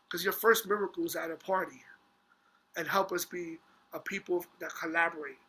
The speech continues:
a people, a church with great chemistry, a church full of servants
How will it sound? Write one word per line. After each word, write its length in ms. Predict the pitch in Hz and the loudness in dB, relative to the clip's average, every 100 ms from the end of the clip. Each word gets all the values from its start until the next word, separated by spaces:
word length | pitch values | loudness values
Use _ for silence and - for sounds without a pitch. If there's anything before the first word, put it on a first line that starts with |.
| _ _ _ _ _ _ _ | _ _ _ _ _ _ _
a 20 | |
people, 360 | - 196 196 175 | -8 -6 -4 -6
a 40 | |
church 320 | 165 - 202 | -2 0 0
with 140 | - 165 | -2 -6
great 240 | 196 185 | -2 -2
chemistry, 600 | - 185 175 165 - - - _ _ _ _ _ | -2 -4 -4 -4 -6 -12 -20 _ _ _ _ _
a 80 | 170 | -12
church 320 | - - 190 | -4 2 2
full 280 | - - 196 | 2 -2 0
of 80 | 190 | 2
servants 800 | - - 196 175 - - - - | 2 2 2 2 -4 -4 -4 -4